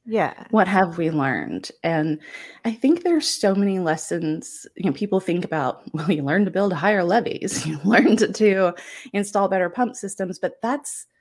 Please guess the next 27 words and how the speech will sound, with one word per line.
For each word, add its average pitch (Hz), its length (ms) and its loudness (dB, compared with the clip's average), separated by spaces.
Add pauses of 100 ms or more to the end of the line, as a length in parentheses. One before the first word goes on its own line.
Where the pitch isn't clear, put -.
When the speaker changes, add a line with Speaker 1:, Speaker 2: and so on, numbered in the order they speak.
(460)
Speaker 2:
that's 277 240 0
not 320 140 2
where 233 100 4
the 202 140 0
real 170 180 -2
lessons 143 460 -6
were. 156 320 -8 (420)
I - 20 -4
think 208 140 -6
the 208 80 -2
real 240 340 0
lessons 180 720 -6
were 160 280 -8
in 151 520 -8 (440)
strength - 640 -2 (540)
and 180 160 0
humanity. 143 600 -4 (1080)
And 180 160 0
that's 214 240 0
something 269 400 6
you 196 160 -2
really 170 380 -2
see 175 200 -6
even 202 400 0
to 196 200 -2
this 165 300 -4
day 147 420 -4